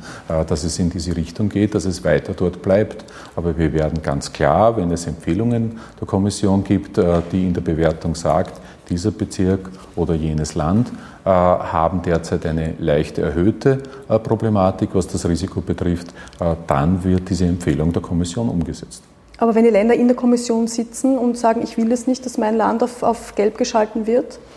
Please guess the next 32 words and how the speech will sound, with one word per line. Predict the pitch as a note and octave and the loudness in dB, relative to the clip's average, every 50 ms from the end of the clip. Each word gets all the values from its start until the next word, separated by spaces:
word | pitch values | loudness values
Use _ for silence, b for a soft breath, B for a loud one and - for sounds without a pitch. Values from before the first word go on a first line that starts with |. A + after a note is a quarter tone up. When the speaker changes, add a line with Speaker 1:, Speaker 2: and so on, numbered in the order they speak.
| B B - | B B 0
Speaker 1:
Na, | B2 B2+ A#2 | 2 2 2
dann | - - F#2 F2 F#2 G2 F#2+ E2+ | 2 2 2 2 2 2 2 4
werden, | F#2+ F#2 F2 F2+ F#2 F2 | 4 2 4 2 0 0
denke | - F2 E2+ E2+ - - G2+ | 0 0 0 0 0 0 0
ich, | F2+ F#2 F2+ F2 - - - | 0 0 0 -2 -4 -6 -6
wird | E2+ - - | -6 -4 -2
die | F2+ | -2
Mehrheit | E2 D#2+ D2+ D2 D2+ C#2+ D2 | 0 2 2 0 0 -2 -4
entscheiden | D2 D2 - - F2+ G2 A#2 B2+ | -6 -2 2 2 4 4 6 4
in | B2+ A#2 - | 4 4 2
dieser | A2+ G2 G#2+ G2 | 2 0 0 -2
Kommission. | - G2+ F#2+ F2+ F2+ F2 - F#2+ F2 F2 F2 F2 F2 B B B - - | -2 -2 -2 -2 -2 -2 -2 0 0 2 2 0 -2 B B B -10 -10
Da | F2+ | -6
sitzen | - F#2 E2 - - F2 | -6 -6 -6 -4 -6 -6
viele | - - F#2+ D#2+ E2 | -2 -2 0 0 2
Fachexperten | D#2+ - F#2 F2+ - - G2+ - - - F#2+ F2 F2 - - F2 | 2 2 2 2 2 -2 -4 -4 -4 0 0 0 0 0 -2 -4
drinnen. | E2 F2 F2 E2 E2+ F2 E2 E2 B B B B B B B | -2 0 2 2 4 4 2 0 B B B B B B B
Na, | - E2 E2 | -4 -4 -2
und | - - F#2 E2 - | -2 -4 -8 -10 -2
dass | - - D#2 D#2+ - - - | 0 0 0 0 -2 -6 -6
kein | - F2 D2 E2 F#2+ G#2 G2+ | -4 -2 0 2 2 2 2
Bundesland | - F#2+ F#2+ G2 G2 F#2 - - G2 F#2 F2+ F#2 F#2+ F#2 F2+ F#2+ | 0 0 0 0 0 -2 -2 -2 0 2 4 4 2 2 2 0
jetzt | F2+ F2 E2+ - - - | 0 0 0 -4 -8 -6
sich, | - F#2+ F2+ - - - - | -6 -6 -6 -6 -10 -8 -4
äh, | - F#2 F2 F2 F2 E2+ E2 - - - | 0 0 2 2 2 0 -2 -4 -10 -4
darüber | - G2+ G2 F#2 G#2 | 0 2 2 2 2
freut, | F#2+ - - E2+ D#2+ F2 G2+ A2+ A2+ - | 2 2 4 4 6 6 4 2 2 -2
dass | G#2 - - | -4 -4 -4
es | F2+ - - | -8 -4 0
gelb | F#2+ F2 G#2 B2 B2+ - - | 2 2 2 2 0 -2 0
wird | A2+ A2+ A#2 A#2+ A#2+ A#2 - | 0 2 2 2 0 0 -2
oder | F2+ E2 - E2+ D#2+ | -4 -2 0 -2 -2